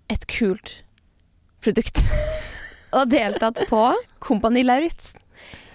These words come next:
Speaker 2: Jeg har begynt å tenke at
Speaker 1: Det er ikke så farlig å kaste seg ut i ting.
Speaker 2: Mhm. På kontoen står det
Speaker 1: Nok.
Speaker 2: Og pengene skal brukes på
Speaker 1: Opplevelser med de jeg er glad i.
Speaker 2: Ja. Jeg skal bli flinkere på å si til meg selv at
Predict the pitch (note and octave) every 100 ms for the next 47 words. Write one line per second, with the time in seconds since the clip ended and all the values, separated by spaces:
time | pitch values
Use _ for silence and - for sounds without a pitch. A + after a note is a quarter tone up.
0 | - A3+ B3+ C4 D4 B3 B3 A3 A#3+ -
1 | B3+ - - A3 C#4 - - - - -
2 | _ _ - A3+ G#3+ G#3 - G3 F#3 G3
3 | - F#3+ F#3+ F#3+ G3 A#3 C#4 - _ _
4 | - F3+ F3+ F3 F#3 B3+ - A3+ - A#3
5 | G#3 - A#3 A#3+ - F#3+ F#3 G3+ A#3 C#4
6 | _ _ _ _ F#3 - - - - -
7 | _ - _ - G#3 B3+ G#3+ G3 G3+ G#3
8 | G#3 G3 - F#3+ G3+ D4+ _ _ _ _
9 | _ _ _ _ _ _ _ _ - G3
10 | F#3+ F3 F#3 - F3 E3+ - - A3 -
11 | - - _ - A3+ G3 - - A#3+ A#3
12 | - A3+ B3+ - C4+ A3+ - G3 G3 A3+
13 | D4+ - - _ - A#3 A3+ - G3 -
14 | G#3 G#3+ G#3 G#3 - G3 D#4+ - - -